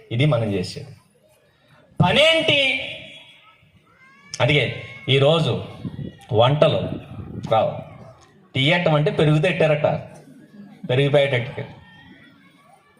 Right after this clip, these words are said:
టీ పెరుగు ప్యాకెట్ తెడతారా? పెడతారు. అలాంటి తరం ఉంది,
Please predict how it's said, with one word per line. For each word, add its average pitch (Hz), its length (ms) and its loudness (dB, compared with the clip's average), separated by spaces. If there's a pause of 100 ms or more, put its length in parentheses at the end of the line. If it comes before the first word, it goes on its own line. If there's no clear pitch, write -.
(1600)
టీ 196 240 0
పెరుగు 220 180 4
ప్యాకెట్ 247 240 4
తెడతారా? 220 480 2 (280)
పెడతారు. 196 360 6 (1800)
అలాంటి 233 280 2
తరం 247 240 6
ఉంది, 160 400 0